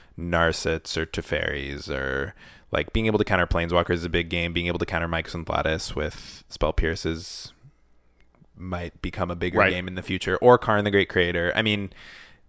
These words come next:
Speaker 1: there's, there's a lot of stuff that this doesn't hit. There's a lot to non-creature spells other than instants and sorceries.
Speaker 2: Keep going.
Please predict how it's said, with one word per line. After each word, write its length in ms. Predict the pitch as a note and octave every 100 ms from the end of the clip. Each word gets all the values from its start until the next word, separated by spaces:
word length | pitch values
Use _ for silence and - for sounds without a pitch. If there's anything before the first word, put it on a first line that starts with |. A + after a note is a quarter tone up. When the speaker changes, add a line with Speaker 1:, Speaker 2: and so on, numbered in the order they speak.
| -
Speaker 1:
there's, 380 | A#2 A2 - -
there's 160 | C3+ C#3
a 60 |
lot 200 | C#3+ C#3+
of 100 | D3+
stuff 160 | - D3
that 140 | C#3+
this 160 | A#2+ G2
doesn't 460 | F#2 F#2+ F#2 F2 -
hit. 320 | - D2+ - - -
There's 180 | F2+ F2
a 60 |
lot 240 | G2 G2+ -
to 80 |
non-creature 440 | G2 F2+ F2+ F2+ F2
spells 400 | - E2+ E2 D#2+
other 240 | D2+ D#2+ D#2
than 160 | D#2+
instants 340 | D2+ - C#2 -
and 60 | -
sorceries. 640 | B1 - - - - - - - - _ _ _ _ _ _ _ _ _ _ _ - _ _ _ _ _ _ _ -
Speaker 2:
Keep 120 | D#3+
going. 120 | G2